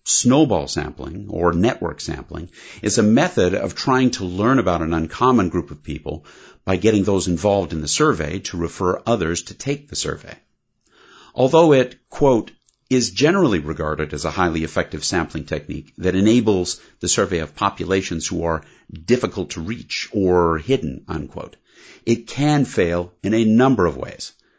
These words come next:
and the results are not representative. In the Next Mormon survey, the object was to try to turn the sample into quota sampling by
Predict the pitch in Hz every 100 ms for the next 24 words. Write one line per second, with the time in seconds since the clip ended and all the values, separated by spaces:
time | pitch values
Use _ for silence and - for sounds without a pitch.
0 | _ _ _ - 76 85 127 127 - -
1 | 90 80 87 80 - - 82 78 95 165
2 | 113 71 - - _ - - _ _ _
3 | _ _ _ _ _ - 135 156 202 208
4 | - 151 143 120 107 - 143 110 80 -
5 | 82 92 104 127 139 104 98 90 101 123
6 | 76 78 87 - 95 - - 98 95 110
7 | 117 - 147 - 82 76 80 85 92 -
8 | 80 73 82 87 85 104 - - 143 135
9 | 85 80 71 - 76 95 - 87 87